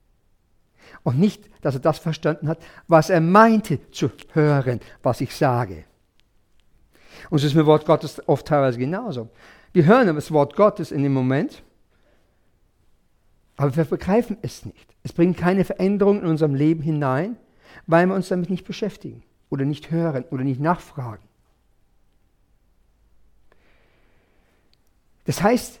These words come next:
aber auch in unserem Leben, dass wir uns darin prüfen sollen, wie weit höre ich überhaupt zu. Wie gesagt, man kann ein Wort, eine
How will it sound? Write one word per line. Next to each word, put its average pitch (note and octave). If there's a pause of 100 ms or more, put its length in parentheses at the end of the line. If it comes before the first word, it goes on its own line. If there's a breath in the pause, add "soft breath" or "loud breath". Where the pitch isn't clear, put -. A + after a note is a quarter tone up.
aber D3+
auch G3
in D3+
unserem D3+
Leben, D#3
dass D#3+
wir -
uns -
darin D3+ (100)
prüfen A#3+
sollen, B2
wie C#3+
weit C3
höre C#3
ich B2
überhaupt C3+
zu. F#3 (2250 soft breath)
Wie C3
gesagt, C#3 (1600 soft breath)
man C#3
kann G3+
ein C3+
Wort, F#3+
eine C3+